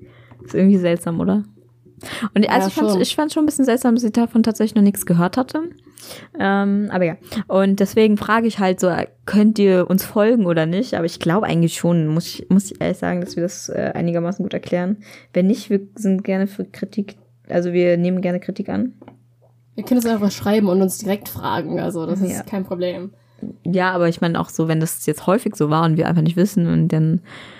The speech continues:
Speaker 1: uns gesagt werden muss, "Ey, Leute, man versteht euch nicht", dann ändern wir gerne was natürlich. Aber, ähm,
Speaker 2: Natürlich.
Speaker 1: ja.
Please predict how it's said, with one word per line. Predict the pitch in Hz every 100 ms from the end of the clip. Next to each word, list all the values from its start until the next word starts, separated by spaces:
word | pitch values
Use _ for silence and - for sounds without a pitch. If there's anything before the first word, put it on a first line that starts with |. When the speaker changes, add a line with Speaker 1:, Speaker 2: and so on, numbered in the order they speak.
| - - _
Speaker 1:
uns | - 165
gesagt | 165 170 185
werden | 165
muss, | 160 -
"Ey, | 170 175
Leute, | 170 185 - - - - - _ -
man | 160
versteht | - - 220
euch | 185
nicht", | 170 180 208 -
dann | 156 160 170 170 180 _ - -
ändern | 180 185 160
wir | 151
gerne | 139 143
was | 151 -
natürlich. | 160 - - 196 _ - - 226
Aber, | 190 196 196 -
ähm, | 185 185 185 196
Speaker 2:
Natürlich. | 202 220 208 - - - _ - - - - _ -
Speaker 1:
ja. | 85